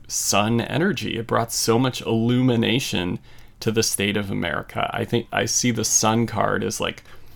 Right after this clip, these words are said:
shining a really bright light into all the dark corners of our lives.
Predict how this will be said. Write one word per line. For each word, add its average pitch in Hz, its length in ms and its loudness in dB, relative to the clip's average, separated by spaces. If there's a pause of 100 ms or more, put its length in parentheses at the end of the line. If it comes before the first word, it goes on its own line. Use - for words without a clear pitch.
(360)
shining 117 520 2
a 101 80 2
really 113 320 4
bright 101 400 2
light 87 320 0 (240)
into 101 380 -4
all 117 460 6
the 117 100 0
dark 104 300 2
corners 90 640 -2
of - 380 -6
our - 200 -2
lives. 50 640 -6